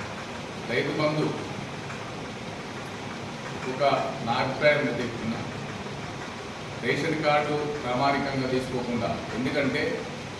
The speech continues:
లేనోళ్ళకు కూడా కొంతమంది, చాలామందికి రేషన్ కార్డు లేవు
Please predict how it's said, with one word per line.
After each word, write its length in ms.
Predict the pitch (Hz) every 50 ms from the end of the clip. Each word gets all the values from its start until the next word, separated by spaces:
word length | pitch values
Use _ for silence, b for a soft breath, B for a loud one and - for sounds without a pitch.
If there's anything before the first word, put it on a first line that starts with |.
| - - - - - - - - - 104
లేనోళ్ళకు 460 | 110 123 139 147 160 170 170 165 170 165
కూడా 120 | 165 165 165
కొంతమంది, 400 | 165 151 147 156 151 151 147 - 143
చాలామందికి 440 | 135 135 131 139 139 139 139 139 131 123
రేషన్ 260 | 123 127 131 131 139
కార్డు 180 | 127 127 - 110 110
లేవు 160 | 117 117 107